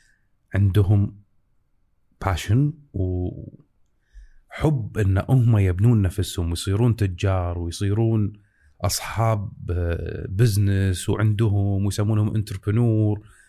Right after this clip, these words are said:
ويطلعون بمؤتمرات و، و إلى آخره، ولكن المنتاليتي منتاليتي موظف.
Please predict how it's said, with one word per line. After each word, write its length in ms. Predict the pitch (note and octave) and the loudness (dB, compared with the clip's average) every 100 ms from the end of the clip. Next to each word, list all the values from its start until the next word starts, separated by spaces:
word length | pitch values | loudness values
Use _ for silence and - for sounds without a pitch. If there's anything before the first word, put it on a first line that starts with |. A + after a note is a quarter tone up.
| - | -2
ويطلعون 460 | D3 C#3+ C3 B2+ A#2 | 0 2 2 2 2
بمؤتمرات 800 | A2+ A2+ G#2 G#2+ G#2+ A2+ G#2 B2 | 0 -2 0 2 2 2 0 2
و، 40 | |
و 220 | B2+ A#2+ | 2 2
إلى 240 | A#2 A2+ A2 | 0 0 -2
آخره، 300 | - B2 B2+ | -2 -2 -2
ولكن 500 | G#2+ B2 C#3+ C3+ A#2 | -2 -2 -2 -2 0
المنتاليتي 600 | A2 A2 - C#3+ C#3+ G#2+ | 2 0 0 -2 -2 -4
منتاليتي 500 | G#2 A2 C3 B2 A2 | -4 -4 -6 -6 -6
موظف. 400 | A2+ C#3 C3+ | -6 -6 -8